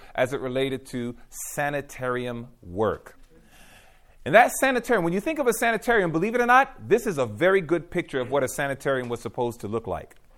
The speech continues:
Voila. Sanitariums, we were told in inspiration, were supposed to be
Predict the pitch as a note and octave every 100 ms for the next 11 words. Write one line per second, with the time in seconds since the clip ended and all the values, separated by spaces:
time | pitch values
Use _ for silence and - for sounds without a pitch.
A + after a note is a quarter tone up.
0 | - - _ _ - A2 B2 G#2+ D#2+ -
1 | - - - - - - - - - -
2 | - - - - - - G#3 A#3 D4 -
3 | A#3+ A#3+ F3 B2 C3 C3+ E3+ D#3+ - F#3+
4 | A3 A3 F#3+ F#3 F#3 - C#3+ D3 C#3+ D#3+
5 | D3+ C#3+ C#3+ - F3+ G3 - C#3+ C3 B2+